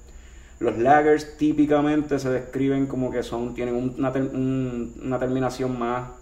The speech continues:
limpia en cómo se sienten y lo describen como más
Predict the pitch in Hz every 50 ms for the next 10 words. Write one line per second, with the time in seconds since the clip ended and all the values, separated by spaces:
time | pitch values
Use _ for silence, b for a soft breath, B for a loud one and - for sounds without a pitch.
0 | - - - - 107 113 135 139 139 131 - - 107 101 98 98 98 95 101 104
1 | - - 104 104 104 110 107 - - 127 127 127 123 120 - 110 107 110 110 107
2 | - B B B B B B B B - 117 113 110 110 104 92 - - - -
3 | - - - - - 113 110 104 - 123 123 131 135 131 127 120 113 123 123